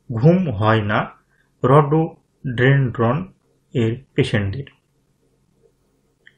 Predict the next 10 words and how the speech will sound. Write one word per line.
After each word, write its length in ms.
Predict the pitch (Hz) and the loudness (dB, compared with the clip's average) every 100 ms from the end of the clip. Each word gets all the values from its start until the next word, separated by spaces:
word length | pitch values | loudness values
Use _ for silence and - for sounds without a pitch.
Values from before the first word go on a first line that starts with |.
| _ _ _ _ _ _ _ _ _ _ _ - | _ _ _ _ _ _ _ _ _ _ _ -6
বজ্রের 640 | 123 143 165 180 208 117 | 4 4 6 4 2 0
ধ্বনি, 560 | 104 139 156 147 233 - _ _ _ _ | 2 6 6 4 -2 -12 _ _ _ _
বিদ্যুৎ 520 | 120 151 160 160 220 - _ | 0 2 2 2 2 0 _
চমকানি, 760 | 156 151 151 - 139 131 208 - _ _ _ - | 4 4 4 4 4 4 -2 -8 _ _ _ 2
মেঘের 540 | 135 160 139 170 147 | 4 4 2 0 0
গর্জন 540 | 120 120 110 135 180 202 _ _ 143 | 2 0 2 0 0 -2 _ _ 2
রোগী 480 | 135 117 110 113 _ _ _ 143 | 4 4 0 -6 _ _ _ -10
ভয় 340 | 107 143 131 - | 2 4 4 2
পায় 260 | 101 95 - _ _ _ _ - | -2 -2 -10 _ _ _ _ 4
এবং 420 | 202 143 104 | 4 4 -2